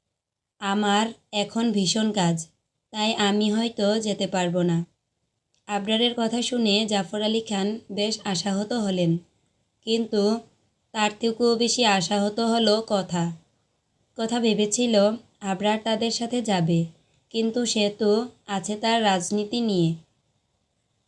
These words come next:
সকাল এগারোটা,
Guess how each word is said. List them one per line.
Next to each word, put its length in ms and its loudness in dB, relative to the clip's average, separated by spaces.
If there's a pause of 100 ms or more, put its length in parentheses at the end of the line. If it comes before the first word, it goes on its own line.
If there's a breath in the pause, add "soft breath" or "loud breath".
(2250)
সকাল 380 0
এগারোটা, 640 4